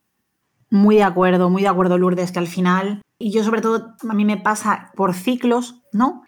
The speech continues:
Que hay veces que eres capaz de parar y organizarte, pues, cuidar un poco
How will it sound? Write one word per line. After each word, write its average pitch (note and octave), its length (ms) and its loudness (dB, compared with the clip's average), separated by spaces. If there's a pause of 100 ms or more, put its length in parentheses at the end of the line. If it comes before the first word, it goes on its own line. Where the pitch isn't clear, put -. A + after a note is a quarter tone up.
(100)
Que F#3 680 0
hay G3 140 -2
veces G#3 260 -4
que G3 480 -6 (120)
eres F#3 180 -8
capaz F#3 260 -8
de F3+ 80 -2
parar F#3 440 0
y F#3+ 40 -4
organizarte, F#3 1120 -4
pues, E3+ 180 -6
cuidar E3+ 400 2
un F#3 140 -2
poco F3+ 340 0